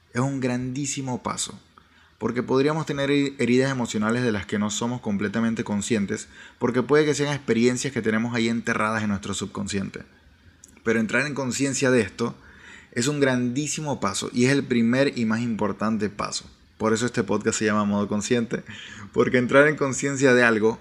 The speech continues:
ponerlo en el foco de nuestra conciencia, mejor dicho, es el primer paso. Entonces, ¿a quién tenemos que perdonar? Tal vez sea a nosotros mismos. <laughs> Ojo con eso. Pregunta número cinco.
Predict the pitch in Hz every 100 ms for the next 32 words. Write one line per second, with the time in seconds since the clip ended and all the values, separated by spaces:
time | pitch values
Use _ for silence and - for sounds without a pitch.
0 | - - 107 107 123 127 104 - 131 120
1 | 104 95 104 101 123 107 101 98 107 110
2 | - - - - - 131 143 120 113 113
3 | 107 - - - - _ _ _ - 98
4 | 98 113 101 92 - - 101 - 113 110
5 | 110 110 104 101 98 101 113 110 - _
6 | _ _ _ _ 101 101 104 123 120 98
7 | 95 92 107 104 92 - - _ _ -
8 | - 131 - - - - - - 107 107
9 | 104 98 90 101 - - - - - -
10 | - 113 131 143 151 147 143 143 139 101
11 | 110 101 -